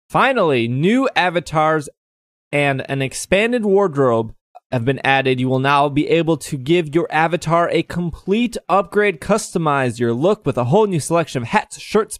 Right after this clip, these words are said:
pants, and other items. Be sure to use the hashtag Pokemon Go on Twitter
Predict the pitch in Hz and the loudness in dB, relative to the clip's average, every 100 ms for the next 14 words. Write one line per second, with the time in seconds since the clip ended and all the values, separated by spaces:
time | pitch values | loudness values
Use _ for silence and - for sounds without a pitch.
0 | - 175 202 - - 135 143 160 190 208 | -4 -2 -2 -4 -6 0 2 4 2 0
1 | 202 - - _ _ _ _ - 180 175 | -4 -8 -16 _ _ _ _ -4 -2 0
2 | 208 196 190 180 175 180 175 - 185 175 | 2 2 2 0 0 0 -2 0 0 0
3 | - 196 190 180 175 165 180 139 165 156 | -2 -2 0 -2 0 2 2 2 -2 -4
4 | - 156 160 | -2 0 2